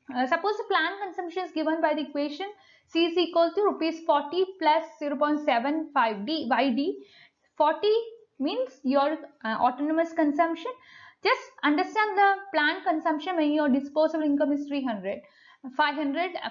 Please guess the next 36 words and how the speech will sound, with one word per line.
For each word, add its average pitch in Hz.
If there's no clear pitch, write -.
four 277
hundred, 294
so 339
different 320
levels. 220
Substituting 403
rupees 370
three 320
hundred, 330
uh, 240
disposable 285
income 277
in 262
your 262
consumption 254
equation, 277
you 262
have 269
rupees, 294
uh, 220
forty 277
plus 285
C 320
is 320
equal 277
to 269
rupees 269
forty 262
plus 262
zero 262
point 254
seven 285
five 339
into 269
Y. 254
Uh, 80